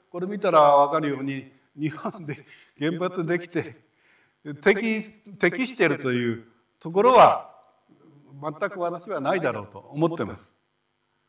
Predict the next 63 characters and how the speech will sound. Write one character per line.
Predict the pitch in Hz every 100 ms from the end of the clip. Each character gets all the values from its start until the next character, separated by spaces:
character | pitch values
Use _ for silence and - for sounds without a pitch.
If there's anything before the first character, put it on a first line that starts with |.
| _ _ _ _ _ _ _ _ _
で、 | 160 196
最 | 202 208 170
後 | 135
に、 | 151 151 - _
ま | 151 151 123 123
あ、 |
こ | 156
れ、 | 147 147 147 139 139 151
い | 151
つ | 160
も | 143 135 135 -
お | 143
見 | 143
せ |
し | 131
て | -
る | 147
か | 131
ら | 127
見 | 131
た | 135 123 104 - -
方 | 127 131
あ | 131
る | 131
と | 117
思 | 117
い |
ま | 113 110
す |
け | 113
れ | 110
ど | 120
も、 | 139 135 - -
日 | 151
本 | 175 180
の | 160
エ | 147
ネ | 147 151
ル | 151
ギ | 147 147
ー | 139
事 | 143
情 | 135 120
で | 113
す | -
け | 123
ど | 113
も、 | 131 151 143 - _ _ _ _
あ | 139
の、 | 139 135
私、 | 139 175 185 180
千 | 208 220
九 | 214
百 | 190 151 131
五 | 147
十 | 139 151
年 | 147 143
生 | 147
ま | 131
れ | 110
な | 104
ん | 104 107
で、 | 120